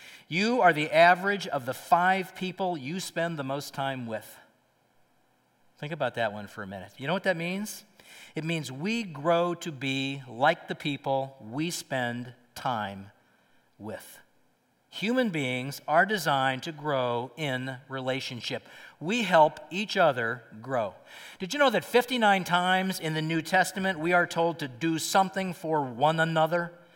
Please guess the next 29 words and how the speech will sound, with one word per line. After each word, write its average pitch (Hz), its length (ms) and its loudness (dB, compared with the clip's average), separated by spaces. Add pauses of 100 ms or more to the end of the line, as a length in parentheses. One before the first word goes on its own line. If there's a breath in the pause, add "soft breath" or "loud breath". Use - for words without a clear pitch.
(120)
The 139 100 -6
famous 160 380 -2
one 147 400 2
another 170 340 4
passages. 165 720 0 (220 loud breath)
Here's 180 160 0
a 165 40 -4
kind 156 200 2
of 139 60 -4
a 139 40 -6
sample. 156 480 -4 (380 loud breath)
We 156 120 2
are 160 120 6
to 165 200 -2
love 180 400 8
one 139 200 0
another. 127 420 0
We 135 180 -2
are 147 140 6
to 147 180 -4
serve 196 580 2
one 139 180 0
another. 123 420 -2
We 147 160 -4
are 156 140 6
to 156 160 0 (120)
honor 185 500 4
one 143 200 0
another, 123 460 -2